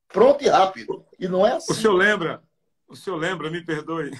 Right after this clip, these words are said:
Speaker 1: Hum.
Speaker 2: <laughs> Toda vez que eu ia na sua casa, toda vez, toda vez que eu ia na sua casa, eu lhe encontrava debru-,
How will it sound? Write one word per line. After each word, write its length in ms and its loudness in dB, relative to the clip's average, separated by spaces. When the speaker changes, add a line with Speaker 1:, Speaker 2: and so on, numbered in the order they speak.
Speaker 1:
Hum. 240 -2
Speaker 2:
<laughs> 840 -20
Toda 240 -2
vez 260 -4
que 400 -2
eu 160 -6
ia 140 -6
na 80 -6
sua 260 -8
casa, 460 -6
toda 500 -6
vez, 880 -12
toda 540 -2
vez 500 -12
que 80 -16
eu 60 -12
ia 100 -12
na 80 -10
sua 260 -10
casa, 480 -8
eu 140 -6
lhe 180 -4
encontrava 800 -2
debru-, 280 -10